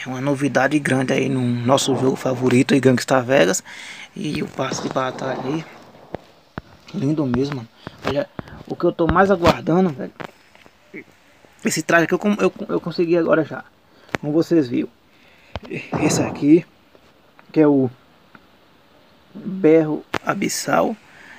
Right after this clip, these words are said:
Eu acho que eu já tenho, não, não tenho ela não. Esse aqui, essa roupa aqui eu já tenho também, mano. Mas tem um aqui, esse aqui também. É o Estrela Obscura. Eu vou conseguir ele.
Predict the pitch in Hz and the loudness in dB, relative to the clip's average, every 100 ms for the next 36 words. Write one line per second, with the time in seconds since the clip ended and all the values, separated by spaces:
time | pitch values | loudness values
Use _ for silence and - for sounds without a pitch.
0 | - - - 262 254 226 - 277 240 285 | -20 -20 -16 -12 -10 -10 -4 -2 0 0
1 | - - 202 165 151 147 143 160 151 160 | -2 0 2 2 -4 -8 -6 -6 -6 -6
2 | - - - - - - - - - - | -8 -10 -16 -20 -20 -20 -20 -10 -10 -8
3 | - 139 - 147 165 - _ _ _ _ | -10 -8 -2 -2 -2 -10 _ _ _ _
4 | _ _ - - _ _ _ _ _ _ | _ _ -20 -20 _ _ _ _ _ _
5 | _ - 156 175 147 147 147 156 165 185 | _ -12 -8 -4 -2 -2 -2 -2 -2 -2
6 | - 143 135 143 151 147 - - _ _ | -4 -10 -10 -8 -6 -8 -10 -18 _ _
7 | - _ - 175 139 147 - - 165 165 | -20 _ -8 -6 -6 -10 -10 -8 -6 -6
8 | 151 147 151 - 160 - 143 - - - | -8 -10 -12 -6 0 0 0 -8 -8 -4
9 | - - - - - _ _ _ _ _ | -2 -2 -4 -8 -14 _ _ _ _ _
10 | _ - 127 127 - - - - - 135 | _ -12 -10 -10 -12 -18 -20 -20 -10 -6
11 | 127 113 131 - - 143 180 - _ - | -6 -4 -4 -4 -2 0 0 -4 _ -12
12 | 127 127 123 127 - - _ _ _ _ | -10 -10 -8 -8 -10 -16 _ _ _ _
13 | _ - _ _ _ - 131 - 190 127 | _ -20 _ _ _ -10 -8 -8 -8 -4
14 | 131 143 196 | 0 0 -2